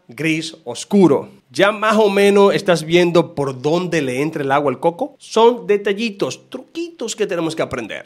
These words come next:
Pero funcionan, sí o sí. Seguimos. Ahora tenemos lo que es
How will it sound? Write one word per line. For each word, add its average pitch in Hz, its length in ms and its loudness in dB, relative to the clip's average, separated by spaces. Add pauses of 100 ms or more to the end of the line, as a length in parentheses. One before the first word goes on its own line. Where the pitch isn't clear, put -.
(160)
Pero 135 320 0
funcionan, 143 760 0
sí - 200 -6
o 175 60 0
sí. - 280 -12 (240)
Seguimos. - 640 0
Ahora 208 220 4
tenemos 254 360 4
lo 190 160 0
que 175 140 -2
es 190 180 -4